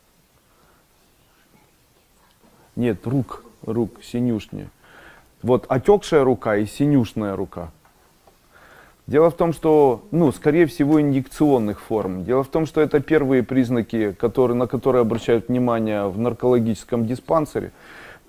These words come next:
И обращают внимание на то, что руки отекшие, а также руки синюшние. С чем это связано? В момент инъекции происходит всегда реакция организма, и сосуды тромбируются.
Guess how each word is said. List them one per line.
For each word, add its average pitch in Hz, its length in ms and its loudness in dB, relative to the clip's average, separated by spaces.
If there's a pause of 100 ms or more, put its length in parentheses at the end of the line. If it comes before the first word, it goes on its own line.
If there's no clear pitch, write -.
(100)
И 143 340 4
обращают 135 800 2
внимание 143 440 0
на 135 140 0
то, 151 160 0
что 147 200 0
руки 143 260 4
отекшие, 135 720 0
а 98 100 0
также 135 320 -2
руки 147 280 0
синюшние. 120 680 -2
С - 80 -12
чем 165 220 -2
это 151 220 0
связано? 104 480 -2
В 87 100 -12
момент 143 480 -2
инъекции 139 680 -2 (320)
происходит 135 600 0
всегда 135 360 0
реакция 117 460 0
организма, 127 760 -2
и 127 300 0 (760)
сосуды 143 580 0
тромбируются. 120 840 -2